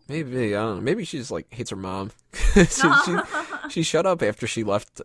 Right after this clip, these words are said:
Speaker 1: Uh, like, her mom was, like, holding her pretty much the whole time, and she let the kid go, and the kid went over to, like, somebody else. I'm assuming, like, her dad or older brother or whatever. And then she was fine.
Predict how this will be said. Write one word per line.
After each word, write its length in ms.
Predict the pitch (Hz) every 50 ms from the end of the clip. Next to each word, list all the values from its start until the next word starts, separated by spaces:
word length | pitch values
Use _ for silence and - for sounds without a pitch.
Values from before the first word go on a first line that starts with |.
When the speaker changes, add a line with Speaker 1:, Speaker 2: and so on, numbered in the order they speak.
| - 64
Speaker 1:
Uh, 240 | 71 92 104 92 78
like, 140 | 95 110 110
her 80 | 123
mom 220 | 120 120 123 120 117
was, 100 | 107 113
like, 240 | 113 101 92 - -
holding 320 | - - 107 104 104 104 107
her 180 | 175 156 120
pretty 180 | 107 - 139 135
much 140 | 131 127 -
the 80 | 135
whole 140 | 139 147 139
time, 420 | 135 - 139 139 139 139 139 135 - _
and 320 | - 160 151 101 98 101 -
she 140 | - 110
let 180 | 104 107 107 107
the 80 | - 98
kid 240 | - - 101 101
go, 280 | 90 - 92 104 104 98
and 80 | 87 82
the 40 |
kid 180 | - - 101 98
went 140 | 101 101 101
over 160 | 101 101 92
to, 60 | 95
like, 160 | 90 85 -
somebody 260 | - - 101 95 85 80
else. 220 | 85 92 92 -
I'm 100 | 98 98
assuming, 240 | 98 - - 107 98
like, 120 | 90 87 -
her 80 | 101
dad 340 | - - 78 80 87 90 87
or 240 | 82 76 71 - 78 _ _ -
older 200 | - 92 98 98
brother 360 | 82 - 76 71 85 92 90
or 120 | 82 71 67
whatever. 340 | 82 85 82 85 87 95 - _ - - _ _ _ _ _ -
And 60 | 113
then 100 | 135 143
she 80 | - 139
was 120 | 107 95
fine. 440 | - 92 98 104 85 57 60 62 -